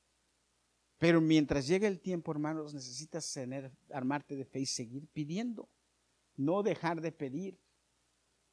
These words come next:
Pero el ejemplo más claro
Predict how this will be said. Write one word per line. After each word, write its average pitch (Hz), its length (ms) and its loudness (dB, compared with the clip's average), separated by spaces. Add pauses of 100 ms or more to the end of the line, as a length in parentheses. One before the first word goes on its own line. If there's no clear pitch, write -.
(1500)
Pero 175 200 12
el 180 80 12
ejemplo 269 360 12
más 240 240 6
claro 185 500 2